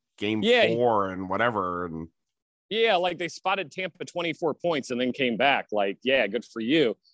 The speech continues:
Speaker 2: Um, you know, it was, it was a great moment, but, like, if that, if you're, if you're hanging on that as, like, the high point, man, it's, it's been a rough decade. And
Speaker 1: Or,
Speaker 2: yeah.
Speaker 1: or winning a division with a seven and nine record.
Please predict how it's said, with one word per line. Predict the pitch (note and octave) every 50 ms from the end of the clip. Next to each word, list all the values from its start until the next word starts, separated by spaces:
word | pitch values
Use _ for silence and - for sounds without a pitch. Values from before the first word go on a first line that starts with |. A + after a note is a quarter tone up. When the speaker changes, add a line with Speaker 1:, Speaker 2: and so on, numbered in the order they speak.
| _ -
Speaker 2:
Um, | C#3+ C#3 C3 A#2 G#2+ G2+ G2 -
you | - E3 E3+ E3
know, | D3 D3+ F#3
it | G#3 G#3 G#3+ A#3+
was, | A#3 B3 B3+ G#3+ G#3+
it | G3+ F#3 F#3 G3+
was | G#3+ G#3+ F#3+
a | F#3+
great | D#3+ D#3+ D#3+ D3+ F3
moment, | - G3+ A#3 A3+ F#3+ D#3 -
but, | - C#3+
like, | C#3+ C#3+ C3+ C3 - _ _ _ _ -
if | D3 E3 D#3+ C#3 B2+
that, | D3 D#3+ - -
if | D3+ D3 C#3
you're, | D#3 E3+ F3 - - - -
if | C#3 C3+ C3
you're | E3+ F3 F3 D#3 D3+
hanging | D#3+ F#3 F#3 F#3+ F#3+ F3
on | D3+ D3+ C#3+ C3+
that | D3+ F3 F3
as, | D3+ C#3 C3
like, | B2+ B2+ B2 B2 A2+ - _ _ _ _ _ _
the | - A2 A2 - B2+ B2
high | - - D3+ D#3 E3+ F3
point, | - - - B2 C3 A2 G#2+ G#2 G2+ _ _ _ _ - - _ _ -
man, | B2 D3 D#3 D#3+ D3+ C3+ A#2+ B2
it's, | C#3+ D3 B2+ - - - _ _ -
it's | - B2 B2+ C3 C3+ D3 D#3 C3+
been | E3 D#3+ D#3
a | C#3+
rough | C3 C#3 D#3 D3 - - -
decade. | D#3 C#3 - - C3+ A#2+ A2+ A2 G#2 G2 - -
And | B2+ A2+
Speaker 1:
Or, | A2+ A2 G#2+ - - _ _ -
Speaker 2:
yeah. | B2 C#3
Speaker 1:
or | A2
winning | A2 A#2 A#2+ B2 A#2+ A#2
a | A#2
division | G#2+ G#2+ G2+ F#2 A2 A2+ G#2+ A2+ G#2+
with | G#2+ F#2+
a | F#2+
seven | F#2 - - G2+ G2+ F#2+ G#2
and | G2+ G2 F#2+
nine | F#2+ F#2+ F#2+ F#2+
record. | F#2+ F#2+ F#2 G2 G2 A2+ A2+ A2 A2+